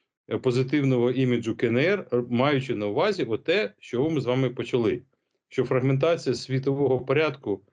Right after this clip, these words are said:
на два табори пішла повним ходом. Китай, до речі, після візиту до Москви запросив до себе в травні,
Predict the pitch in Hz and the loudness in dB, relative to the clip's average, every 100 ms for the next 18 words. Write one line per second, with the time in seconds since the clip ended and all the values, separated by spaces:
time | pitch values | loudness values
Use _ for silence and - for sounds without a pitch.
0 | _ _ - 120 120 135 143 170 147 120 | _ _ -4 -2 2 0 2 0 0 0
1 | 101 - - 143 143 139 131 117 101 104 | -2 -6 -6 -2 0 0 0 0 -2 0
2 | 90 165 233 240 _ _ _ _ _ - | 0 0 -2 -8 _ _ _ _ _ -6
3 | 135 175 202 185 120 135 123 92 101 90 | 0 2 2 0 0 0 0 -2 -8 -10
4 | - 156 139 135 117 117 120 135 135 123 | -6 -6 -2 -2 -2 -4 -2 -2 -2 -2
5 | 123 120 - 156 208 147 131 120 - 147 | 0 0 -2 -2 0 0 -2 -6 -2 -2
6 | 135 - 117 - 135 165 220 214 _ _ | -2 -6 -10 -2 -2 0 -2 -4 _ _
7 | _ _ _ - 127 117 95 101 151 214 | _ _ _ -2 2 4 2 0 -2 -2